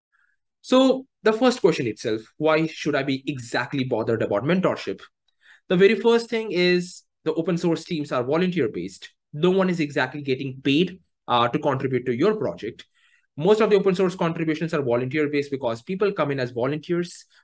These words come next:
They find out some free time in their schedule and they just get, want to get started with contributing. They are diverse. They are distributed across the globe.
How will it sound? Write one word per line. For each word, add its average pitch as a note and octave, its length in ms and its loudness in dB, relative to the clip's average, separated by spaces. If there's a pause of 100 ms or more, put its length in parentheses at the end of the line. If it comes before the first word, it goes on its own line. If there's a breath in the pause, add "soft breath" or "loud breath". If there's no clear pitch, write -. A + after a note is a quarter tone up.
(100)
They D3 120 2
find D3 240 0
out D3 140 0
some C#3+ 160 -4
free F3 180 -2
time D#3+ 220 0
in D#3+ 60 -4
their D#3+ 100 0
schedule D3+ 360 -6
and D3 120 -6
they C3 60 -4
just B2 200 -8
get, - 160 -8
want B2+ 180 -2
to C#3 60 -2
get B2 140 -2
started G2+ 300 -6
with A2 160 -4
contributing. C3+ 640 -2 (500 soft breath)
They E3+ 120 8
are G#3 80 8
diverse. F3+ 680 4 (220)
They C#3+ 100 2
are D#3+ 80 4
distributed D3+ 520 0
across C#3 360 -4
the D#3+ 80 -4
globe. D3+ 280 -2